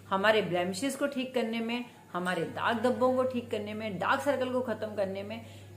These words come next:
स्किन को इवन बनाने में बहुत बेनिफिशियल होता है। तो मैंने इसको गला दिया है ओवरनाइट के लिए। अब सुबह इसका मैक्सिमम पानी निकाल देंगे और इसको हम करेंगे ग्राइंड।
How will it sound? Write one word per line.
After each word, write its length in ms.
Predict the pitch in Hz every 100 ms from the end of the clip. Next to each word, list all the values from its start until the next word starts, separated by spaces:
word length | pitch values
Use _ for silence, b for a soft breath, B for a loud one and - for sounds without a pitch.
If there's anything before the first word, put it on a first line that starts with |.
| 269
स्किन 420 | - - 370 349
को 160 | 359 339
इवन 420 | 262 262 320 285
बनाने 360 | 220 190 180 190
में 140 | 214
बहुत 180 | 226 226
बेनिफिशियल 600 | 180 175 175 170 160 165
होता 220 | 143 135 -
है। 180 | - - B B B -
तो 60 | 247
मैंने 260 | 226 254
इसको 220 | 269 269 208
गला 300 | 170 175 220
दिया 240 | 233 247
है 180 | 262 294 - -
ओवरनाइट 600 | 196 202 294 269 233 214
के 100 | 196
लिए। 300 | 185 190 208 B B -
अब 120 | 277
सुबह 200 | 208 185
इसका 340 | 208 185 - 202 170 - -
मैक्सिमम 500 | 175 185 - 311 302
पानी 240 | 220 202 185
निकाल 380 | 147 - 202
देंगे 320 | 226 240 247 240 B B B
और 180 | 269 294
इसको 240 | 269 - 285
हम 140 | 254
करेंगे 380 | 196 180 190 233
ग्राइंड। 340 | 175 151 80